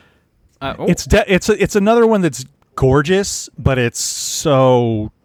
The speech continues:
Speaker 2: nonsensical.
Speaker 1: Right, and I,
Speaker 2: That's, and, and
Speaker 1: I,
Speaker 2: that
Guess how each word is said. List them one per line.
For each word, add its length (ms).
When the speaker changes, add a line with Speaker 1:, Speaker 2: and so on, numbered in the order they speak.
Speaker 2:
nonsensical. 1000
Speaker 1:
Right, 400
and 140
I, 20
Speaker 2:
That's, 220
and, 220
and 220
Speaker 1:
I, 40
Speaker 2:
that 200